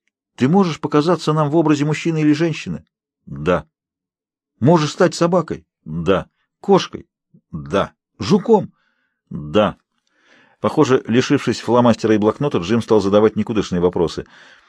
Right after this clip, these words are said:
«Чего доброго спросит, какой у пришельца любимый цвет и что он больше любит, пепси или кока-колу?» — с досадой подумала Холли. Однако Джим спросил, «Сколько тебе лет?» «Я ребёнок».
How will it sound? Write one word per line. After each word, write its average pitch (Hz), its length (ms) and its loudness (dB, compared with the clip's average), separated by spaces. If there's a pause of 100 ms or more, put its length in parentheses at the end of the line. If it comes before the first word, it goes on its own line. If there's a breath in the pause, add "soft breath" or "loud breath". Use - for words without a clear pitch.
(480 soft breath)
«Чего 101 240 2
доброго 98 320 4
спросит, 104 440 -2
какой 98 280 0
у 92 40 2
пришельца 92 440 -2
любимый 92 340 0
цвет 120 360 0
и 87 40 -4
что 101 180 -2
он 95 100 0
больше 95 240 -2
любит, 78 280 -6
пепси - 300 -4
или 90 100 -2
кока-колу?» — 95 640 -2 (140)
с 71 80 -12
досадой 73 360 -6
подумала 78 340 -6
Холли. 76 300 -4 (520 loud breath)
Однако 113 440 0
Джим 110 300 0
спросил, 113 420 0
«Сколько - 320 -2
тебе 110 200 -6
лет?» 92 180 -4 (1040)
«Я 104 400 -2
ребёнок». 90 720 -4